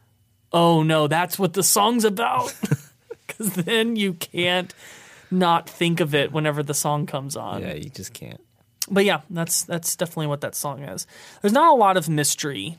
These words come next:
Speaker 1: to what Journey songs are about. They're not typically about deeper things or tied to really interesting stories.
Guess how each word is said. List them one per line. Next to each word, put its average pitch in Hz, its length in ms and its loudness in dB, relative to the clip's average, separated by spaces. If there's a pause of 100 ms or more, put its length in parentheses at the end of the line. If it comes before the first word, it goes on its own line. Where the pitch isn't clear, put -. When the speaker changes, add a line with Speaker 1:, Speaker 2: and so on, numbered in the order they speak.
Speaker 1:
to 151 260 0
what 151 220 0
Journey 139 280 -6
songs - 380 -10
are - 80 -8
about. - 400 -10
They're 180 100 2
not 185 200 2
typically 170 360 -2
about 151 300 0
deeper 147 320 -6
things 190 640 0
or 139 420 -2
tied 165 460 0
to 151 100 -2
really 143 520 -2
interesting 151 500 -4
stories. 151 840 -4